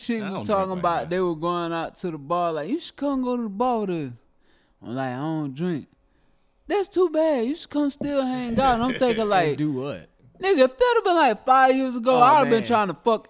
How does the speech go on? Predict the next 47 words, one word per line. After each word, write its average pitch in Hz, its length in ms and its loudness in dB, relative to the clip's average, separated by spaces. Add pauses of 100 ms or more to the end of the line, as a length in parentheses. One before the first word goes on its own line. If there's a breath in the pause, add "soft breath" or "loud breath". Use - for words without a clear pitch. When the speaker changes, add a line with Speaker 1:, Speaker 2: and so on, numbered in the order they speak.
Speaker 1:
everybody 147 560 2
out 135 180 -8
there." - 180 -2
Speaker 3:
Oh, 123 60 -4
yeah. 110 160 -6
Speaker 1:
<laughs> - 120 -6
Like, 107 60 -8
Speaker 3:
Too 151 200 0
easy. 131 240 -2
Speaker 1:
"I'm 294 180 0
coming. 165 480 -4
I'm 214 160 -6
drinking." 208 640 -8 (160)
Speaker 3:
Yeah. 110 320 -12 (720)
Speaker 1:
And 208 180 -2
we 220 120 -2
fucking, 202 720 -6
Speaker 3:
<laughs> - 60 -20
Speaker 1:
and, 156 140 -2
you - 160 -4 (240)
Speaker 3:
That's - 320 -4
Speaker 1:
know, 202 300 -2
Speaker 3:
it. 240 60 -4
Speaker 1:
it's 269 120 -8
Speaker 3:
That's 165 120 -4
Speaker 1:
gonna 226 260 -6
Speaker 3:
my, 220 60 -12
Speaker 1:
be 220 100 -6
a 208 80 -2
Speaker 3:
yeah. 202 60 -8
Speaker 1:
damn, 190 580 -8
Speaker 3:
We 139 60 -4
just, 156 300 -10
we 127 100 -14
just 156 180 -14
gonna 147 180 -8
party. 165 380 -12
Speaker 1:
we're 262 160 -12
going, 226 540 -2
you 131 120 -10
Speaker 3:
Yeah, 190 80 -10
Speaker 1:
know, 208 300 -6
Speaker 3:
we 220 80 -12
just 180 40 -12
Speaker 1:
but 143 160 -6
Speaker 3:
gonna 156 180 -6
party. 165 380 -10